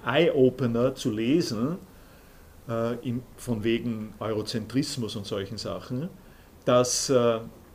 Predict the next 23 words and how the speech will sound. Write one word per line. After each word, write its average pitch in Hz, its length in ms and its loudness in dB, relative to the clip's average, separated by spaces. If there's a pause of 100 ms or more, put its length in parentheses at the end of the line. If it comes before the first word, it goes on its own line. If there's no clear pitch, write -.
(2250)
wenn 123 320 0
man 120 200 0
jetzt 113 300 -2
von 107 240 -4
nine 110 300 -2
eleven, 113 460 0 (180)
äh, 110 160 -4
zum 107 180 -8
Beispiel 101 360 -8
spricht, - 640 -8
äh, 131 200 2 (520)
die 123 140 2
U-S-Amerikaner 117 1400 -2 (580)
ke-, - 160 -6 (380)
Deutschland 127 480 0
nicht 156 220 -2
den 120 100 -2
Krieg 120 300 -2
erklärt 101 480 -6
haben, 107 360 -6
obwohl 117 320 0
die 120 140 -2
Hälfte, 117 600 0